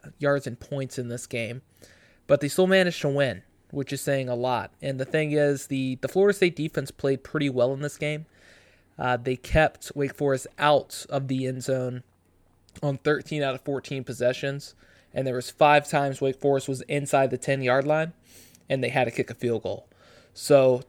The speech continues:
that was a pretty nice job there by the Florida State defense.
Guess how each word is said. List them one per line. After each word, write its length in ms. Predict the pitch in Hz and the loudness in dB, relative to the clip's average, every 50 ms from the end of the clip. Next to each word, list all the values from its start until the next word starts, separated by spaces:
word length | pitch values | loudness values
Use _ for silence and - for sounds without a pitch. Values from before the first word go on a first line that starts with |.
| _ | _
that 120 | - 151 175 | 6 6 6
was 140 | 185 - | 6 6
a 60 | - 160 | 4 4
pretty 320 | - - 180 180 175 165 | 6 6 8 8 8 6
nice 340 | 151 147 147 151 143 - - | 6 6 6 6 4 4 6
job 300 | - 143 139 143 143 139 | 8 8 10 10 8 8
there 140 | 151 147 143 | 8 8 8
by 120 | 139 135 | 8 6
the 100 | 127 131 | 4 4
Florida 300 | - - 147 139 135 131 | 2 4 4 4 4 2
State 460 | - - - 135 127 123 - - - - - - - - - _ _ _ _ - 143 | 2 4 6 6 8 6 4 2 -6 -16 -20 -20 -20 -20 -20 _ _ _ _ -4 0
defense. 720 | 127 139 147 147 - - 139 120 117 117 - - - - - | 2 4 4 4 4 4 4 4 4 2 -2 -6 -12 -12 -14